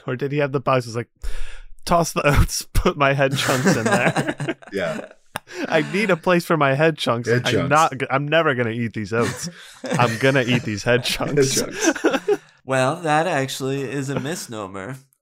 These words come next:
Speaker 2: He never ate anybody. At least he says he didn't, and most psychiatrists believe him, and I do too, 'cause he's, like, fairly honest about everything.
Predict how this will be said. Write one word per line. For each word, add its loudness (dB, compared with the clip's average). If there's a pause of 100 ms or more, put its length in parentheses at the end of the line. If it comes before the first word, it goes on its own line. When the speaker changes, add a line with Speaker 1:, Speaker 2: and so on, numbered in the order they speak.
(220)
Speaker 2:
He -10
never -6
ate -6
anybody. -12
At -2
least -4
he -8
says -4
he -4
didn't, -8
and -10 (260)
most -6
psychiatrists -8
believe -10
him, -10
and -8
I -8
do -12
too, -8
'cause -10
he's, -14 (680)
like, -6
fairly -2
honest -4
about -6
everything. -8